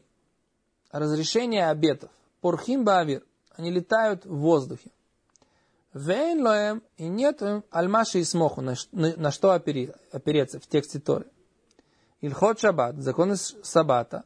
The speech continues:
шаббата. «Хагигот», да, и вот так это связано. «Хагигот»,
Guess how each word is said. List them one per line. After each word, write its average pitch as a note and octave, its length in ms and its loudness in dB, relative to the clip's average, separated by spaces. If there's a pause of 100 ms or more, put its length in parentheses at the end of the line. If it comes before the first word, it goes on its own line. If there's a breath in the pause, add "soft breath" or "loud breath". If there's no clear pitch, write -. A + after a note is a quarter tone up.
шаббата. C#3+ 560 -2 (480)
«Хагигот», D#3 840 0 (360)
да, C#3+ 160 -12
и C3+ 60 -12
вот B2+ 160 -8 (160)
так D3 180 4
это C3+ 120 -6
связано. C3 400 -4 (340 soft breath)
«Хагигот», D3+ 840 0